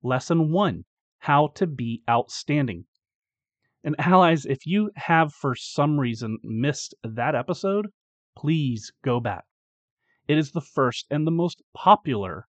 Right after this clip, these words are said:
of the lessons that I have ever put out. Without going into too much details, I learned this mindset from my dad, and he was even able to showcase how to be outstanding to others until he left this plane of existence. But it's straight up facts.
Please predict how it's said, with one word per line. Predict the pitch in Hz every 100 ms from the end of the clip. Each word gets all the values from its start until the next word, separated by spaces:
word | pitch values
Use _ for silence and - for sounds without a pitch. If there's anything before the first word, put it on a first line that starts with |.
| -
of | 139
the | 135
lessons | 131 135 - 110 -
that | 123 117
I |
have | 117 113
ever | 110 104
put | 127
out. | 110 98 - _ _ _ _ _ _ _ _ _ -
Without | 156 180 185
going | 196 196
into | 180
too | 175 208
much | 175 -
details, | 139 127 131 113 120 -
I | 180 185
learned | 170 190 160 110 - -
this | 123 -
mindset | 127 117 110 127 107
from | - 123 127
my | 127
dad, | 120 139 - - _ _ _ _ _ _ -
and | 127
he | 170
was | 175 180
even | 180 185
able | 185 175
to | 175
showcase | - 196 180 151 135 -
how | 143 151
to | 175
be | 190
outstanding | 208 - 185 185
to | 175 156
others | 131 127 123 -
until | 135 - 123
he | 123
left | 123 131 127 _ -
this | 135 131
plane | - 117 107
of |
existence. | 110 107 143 - 135 - - _ _ _ _ _ _ _ _ -
But | 151
it's | 165 -
straight | - - 165
up | 175 - _
facts. | - 139 - - - -